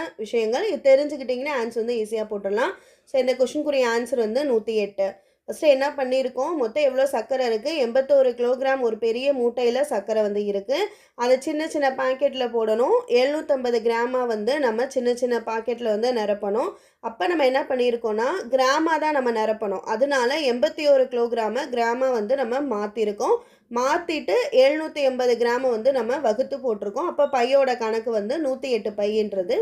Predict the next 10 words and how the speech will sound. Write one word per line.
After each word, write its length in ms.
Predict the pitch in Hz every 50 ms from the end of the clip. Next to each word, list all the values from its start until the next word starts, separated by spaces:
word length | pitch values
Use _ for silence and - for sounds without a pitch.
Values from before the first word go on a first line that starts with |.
| 466 -
வந்துருது 420 | 277 226 220 208 214 208 196 190 196
ஆன்சரா. 380 | 196 190 190 196 - - - -
ஓகேங்களா? 400 | - - - 208 208 233 233 220 190 - _ _ _ _ _ _ _ _ _ _ _ _ _ -
So, 120 | - 262
அடுத்து 300 | 247 240 240 262 240 285
நாலாவது 500 | 254 233 226 233 240 247 247 240 226 226
கணக்கு. 380 | 220 214 202 196 190 - 208 240 320 427 - - _ _ _ _ _ _ _ _ _ _ _ _ _ -
தேன்மொழியின் 800 | 339 330 330 349 370 381 381 349 302 277 262 269 262 285 330 339
தற்போதைய 680 | 330 277 233 233 233 285 294 294 285 277 269 262 254
உயரம் 500 | 247 233 233 240 254 247 233 240 320 427